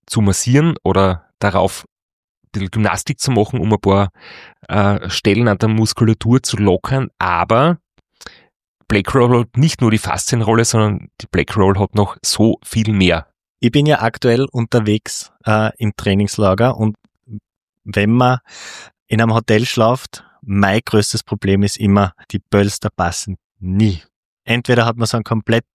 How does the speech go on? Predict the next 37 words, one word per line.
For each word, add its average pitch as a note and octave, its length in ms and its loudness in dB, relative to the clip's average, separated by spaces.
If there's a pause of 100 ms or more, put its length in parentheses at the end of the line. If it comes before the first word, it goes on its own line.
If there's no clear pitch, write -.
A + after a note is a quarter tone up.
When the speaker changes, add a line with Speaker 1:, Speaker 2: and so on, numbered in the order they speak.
(100)
Speaker 2:
durchgelegenen A#2+ 680 2
Polster, A#2 420 0
der, A2 220 0 (500)
wo G#2+ 140 0
man A2 100 2
sie - 140 -4
nur A2 160 0 (240)
zwei G#2 260 0
Millimeter A2 540 0
von G#2+ 140 -4
der G#2 80 0
Matratze G#2 480 -4
abhebt, - 420 -4
auf G#2 120 -4
dem A#2 200 0
kann A#2 160 -2
man A#2 120 2
nicht A2+ 120 -2
schlafen, A2 320 0 (560)
oder A#2+ 320 4
man G#2 160 0
hat A2 160 -6
einen F#2+ 140 -4
viel B2 340 -2
zu - 180 -2
hohen G2+ 300 0
Polster, - 400 -4
<laughs> - 40 -8
wo G2 100 2
man F#2+ 160 -2
auch G2 180 0
keine G2 200 -4 (680)
gute, G#2+ 580 0
äh, G2 300 0
Schlafposition G2+ 800 0
zusammenbringt. F2+ 540 -4
Und F2+ 80 -10